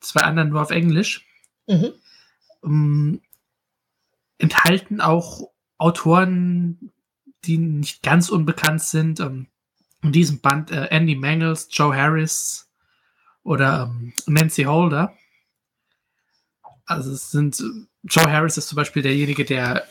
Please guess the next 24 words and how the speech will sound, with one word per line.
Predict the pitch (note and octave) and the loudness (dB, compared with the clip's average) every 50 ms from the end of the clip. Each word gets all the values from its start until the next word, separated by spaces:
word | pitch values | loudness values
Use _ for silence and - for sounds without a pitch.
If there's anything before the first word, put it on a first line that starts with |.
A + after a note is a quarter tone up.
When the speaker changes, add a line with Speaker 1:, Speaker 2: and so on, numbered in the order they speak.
| - - - _ _ | -16 -20 -20 _ _
Speaker 1:
einige | _ C#3+ C#3+ D3+ D3+ C#3+ D3 | _ -2 0 0 0 0 2
Jahre | D3 C#3 C#3+ C#3+ C#3+ | 2 4 2 2 0
lang, | C#3 C#3 C3+ C#3 C#3+ D3 | -2 -2 -2 -2 -4 -6
äh, | D#3+ D#3 C3 B2+ B2 B2+ C3 - - - - _ _ _ _ _ | -6 -6 -6 -6 -6 -8 -8 -10 -14 -20 -20 _ _ _ _ _
die | - - | -4 -4
Akte | D3+ - - - | -4 -2 -2 -4
X | - - - | -4 -2 -2
Comics | - - D#3+ E3 D#3 - - | -2 0 0 0 -2 -4 -6
geschrieben | - - - - A#2+ A#2 A#2+ A#2+ B2 | -6 -6 -6 -4 -6 -6 -6 -2 -2
hat. | D3 E3 - - - _ - _ _ _ _ _ _ | -2 -2 -2 -8 -16 _ -20 _ _ _ _ _ _
Speaker 2:
Okay. | G#3+ F#3+ - G3+ | 0 2 2 2
Speaker 1:
Das | C#3 C3+ | 2 0
heißt, | C3 - - - | -2 -4 -2 0
der | - E2 | 2 2
Speaker 2:
Mhm. | - | 0
Speaker 1:
ist, | - - - - - - - - - - - - - - - | 0 -2 -6 -6 -6 -8 -10 -10 -10 -12 -10 -10 -10 -6 -2
das | - D3 - - | 0 0 2 4
ist | - | 2
auch | C#3+ - | 2 2
seine | - - D#3 D3+ D#3 | 2 2 2 2 2
Kurzgeschichte, | - E3 D#3+ - - - - E3+ E3 - - - D3+ C#3 - | 0 0 -2 -2 -4 -2 0 2 0 2 0 -2 -2 -2 -2
hat | E3 - - | -6 -8 -6
auch | - D#3 - - | -6 -8 -6 -4
mit, | E3 D#3 - - | -4 -4 -4 -6